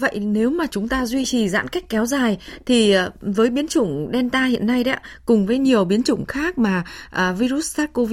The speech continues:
hai đang biến đổi ấy, thì liệu chúng ta có thể bóc tách được hết F không ra khỏi cộng đồng hay không ạ?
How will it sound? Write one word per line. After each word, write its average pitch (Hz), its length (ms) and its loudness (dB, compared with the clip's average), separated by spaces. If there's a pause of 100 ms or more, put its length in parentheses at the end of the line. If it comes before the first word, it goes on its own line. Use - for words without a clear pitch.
hai 247 140 2
đang 220 140 2
biến 214 120 2
đổi 214 200 6
ấy, 180 120 2 (240)
thì 247 120 6
liệu 226 220 4
chúng 226 180 -6
ta 277 120 -2
có 392 100 -4
thể 262 120 0
bóc 233 240 -2
tách 339 140 -2
được 214 160 0
hết 370 220 2
F 330 180 0
không 285 240 4
ra 269 120 0
khỏi 220 220 0
cộng - 180 -2
đồng 202 160 4
hay 180 80 2
không 247 160 2
ạ? - 80 2